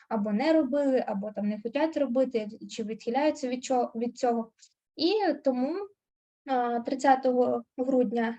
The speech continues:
двадцять першого року сільським головою Маяківської сільської ради було видано розпорядження, в якому з керівники і структурні підрозділи Маяківської сільської ради, вони були зобов'язані, якби, виконати цей на-, наказ моз,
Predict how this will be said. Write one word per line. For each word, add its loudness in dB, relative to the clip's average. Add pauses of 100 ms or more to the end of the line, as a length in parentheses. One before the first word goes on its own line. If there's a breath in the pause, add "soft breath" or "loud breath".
(120)
двадцять -2
першого 2
року -2
сільським -2
головою 0
Маяківської -6
сільської 0
ради 0
було 0
видано 2
розпорядження, -2 (440 loud breath)
в 4
якому 4
з -16
керівники 4
і -4
структурні -2
підрозділи 0 (260)
Маяківської -2
сільської -2
ради, 2
вони -4
були 0
зобов'язані, 0
якби, -4
виконати 0
цей 0
на-, -2
наказ -4
моз, -2